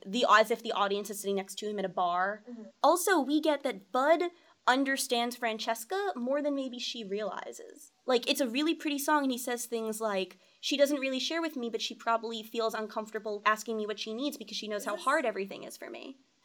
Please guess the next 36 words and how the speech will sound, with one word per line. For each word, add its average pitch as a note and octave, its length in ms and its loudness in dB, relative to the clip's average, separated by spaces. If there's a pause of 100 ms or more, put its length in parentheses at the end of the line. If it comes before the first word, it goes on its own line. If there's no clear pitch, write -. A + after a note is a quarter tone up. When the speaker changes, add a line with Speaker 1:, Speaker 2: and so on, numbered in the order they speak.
Speaker 2:
What D4 160 8
is G#4+ 160 4
the E4+ 100 2
song A#3+ 260 4
in A3+ 60 0
which A3 140 0
he A3+ 120 -4
sings G#3+ 260 0
about G#3 200 2
being G#3 180 -2
the G#3+ 100 -4
conquering A3 440 -6
American? - 480 -8
Speaker 1:
This C4+ 180 4
Is G#3+ 100 -4
It. - 180 -4 (100)
Speaker 2:
This A#3+ 180 -10
Is A#3 100 -12
It. A#3+ 280 -8 (920)
Speaker 1:
That D4 180 12
is D4+ 100 8
a D4+ 60 10
weird A3+ 260 6
line. D3+ 300 -4
He's C#4+ 140 8
like C#4+ 140 8
a, C#4+ 220 12
a - 40 10
Speaker 2:
During D4 200 8
that, A#3+ 140 8
Speaker 1:
country D#4 220 10
Speaker 2:
I - 40 8
wanna, F3 60 2
Speaker 1:
kid. - 240 6
Speaker 2:
I A3 40 2
wanna G#3+ 160 -2